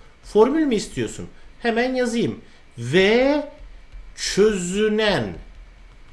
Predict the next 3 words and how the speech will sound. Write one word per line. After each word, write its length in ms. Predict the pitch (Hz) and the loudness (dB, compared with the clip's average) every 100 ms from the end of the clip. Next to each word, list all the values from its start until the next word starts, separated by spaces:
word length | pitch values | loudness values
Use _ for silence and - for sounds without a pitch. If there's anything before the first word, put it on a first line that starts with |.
| - - - - - - - | -18 -18 -18 -20 -20 -20 -14
bölü 760 | 120 120 202 262 202 254 294 - - - | -10 4 6 6 6 4 0 -10 -18 -16
V 760 | 107 104 131 240 190 202 285 277 - - - - | -14 -6 2 4 6 4 0 -4 -14 -18 -18 -10
toplam. 800 | - 233 269 - 185 175 107 87 | 0 0 0 -6 2 2 2 -6